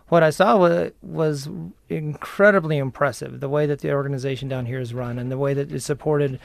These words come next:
and they have their sponsors and they have their tournaments and they have their outreach programs set up. And it is something that, that definitely I'll be looking to take back and, and look at it as almost a best practice model to take back to the United States. 'Cause as much as we have really good things in the United States, as much as we have a platform,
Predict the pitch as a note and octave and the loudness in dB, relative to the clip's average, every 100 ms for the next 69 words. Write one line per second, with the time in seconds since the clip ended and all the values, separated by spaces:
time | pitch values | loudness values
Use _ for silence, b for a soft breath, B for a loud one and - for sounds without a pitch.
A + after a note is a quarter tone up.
0 | B B B D3+ C#3+ C3+ D3 C#3+ - C#3+ | B B B 0 0 0 0 -2 -4 -6
1 | C#3 C#3+ C3 C#3 C#3+ C#3 C3 D3 D3 C#3+ | -4 -6 -6 -2 -2 -2 -6 -6 -4 -4
2 | C#3+ D3 C#3 C#3 C3 C3+ - C#3 - C#3+ | -4 -4 -2 -2 0 -2 -2 -6 -4 -4
3 | C#3 C3+ C#3 C3+ C#3 C#3+ D3 F#3 - D3+ | -2 -4 -4 -4 -4 -4 -2 -2 -2 -4
4 | D3 C#3+ C#3 C#3+ C#3 C#3 D3 A#2+ C#3+ C#3+ | -2 -4 -4 -4 -4 0 2 2 0 0
5 | C3+ C3+ C#3 C#3 D3+ C#3 B2+ C#3+ - C3+ | 0 0 0 0 -2 -2 -2 -4 -2 -2
6 | C3 - C#3 B2+ B B - D3+ C#3+ C#3+ | -2 -4 -4 -6 B B 0 2 4 4
7 | C#3+ D3+ D#3+ C3+ D#3+ E3 E3 - C3+ D3 | 2 2 2 2 2 2 2 0 4 4
8 | - C#3+ C#3+ C#3+ C#3+ C3+ C3+ B2+ C3 C#3+ | 4 0 0 -4 -2 -2 0 -2 -4 -4
9 | C#3 C3 - C#3 C3 B2 - C#3 C#3 - | -6 -6 -4 -2 -2 -6 -4 -4 -4 -4
10 | - E3 E3 G3+ G#3+ E3+ E3 D3 C#3 C#3+ | 2 2 4 4 2 2 2 2 4 4
11 | C3+ b b D3 D3 D3 D3 C3+ D#3 C#3 | 2 b b 2 4 6 4 2 0 2
12 | C#3 C3+ C3 B2+ - C#3+ C3+ D3 C3 D3+ | 0 0 0 -2 -2 -2 0 -2 -2 -4
13 | D3 D3 C#3 B2 A#2+ - D3 D3+ - F#3+ | -2 -2 -2 -2 -6 -2 -2 -2 0 0
14 | G3 | 0